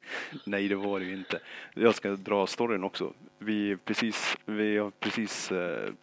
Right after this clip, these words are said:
kickat igång inspelningen och, eh, det gick inte helt smärtfritt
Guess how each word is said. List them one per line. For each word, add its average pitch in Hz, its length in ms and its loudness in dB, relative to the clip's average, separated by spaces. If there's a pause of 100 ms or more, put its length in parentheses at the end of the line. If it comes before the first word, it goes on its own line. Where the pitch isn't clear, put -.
(120)
kickat - 260 -2
igång 92 180 -4
inspelningen 95 720 -2 (140)
och, - 440 -8
eh, 92 360 -6 (640)
det 107 100 0
gick 107 240 0
inte 110 220 0
helt 92 180 0
smärtfritt - 680 -8